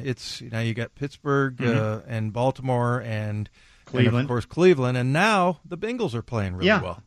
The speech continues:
Speaker 2: I believe in 'em. You know, because I think that they've turned the corner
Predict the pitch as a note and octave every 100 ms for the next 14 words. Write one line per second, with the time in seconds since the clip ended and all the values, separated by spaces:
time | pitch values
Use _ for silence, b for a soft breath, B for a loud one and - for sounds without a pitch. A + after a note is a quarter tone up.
0 | _ B2 E3+ E3 F#3+ G#3+ A#2 E2+ _ b
1 | b D#3+ C#3 C3+ C3+ A#2+ b b B2 A#2+
2 | D3 C#3 A#2+ A#2+ A#2+ A#2+ C#3 C#3 A2+ -
3 | D3 F#3+ A#2+ A#2